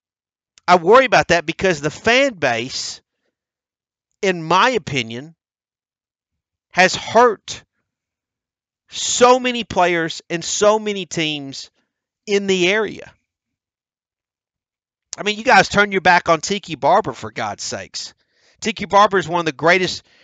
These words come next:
New York Giants players to ever wear a uniform,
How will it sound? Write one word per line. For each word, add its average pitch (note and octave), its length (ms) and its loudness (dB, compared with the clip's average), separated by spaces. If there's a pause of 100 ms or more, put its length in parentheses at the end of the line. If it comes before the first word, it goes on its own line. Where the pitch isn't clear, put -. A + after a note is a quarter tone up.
(160)
New E3+ 100 -6
York F#3 260 2
Giants E3 400 0
players E3 400 -2
to D#3 80 -2
ever D#3 180 0
wear D3 200 0
a C#3 80 0
uniform, C3+ 680 -4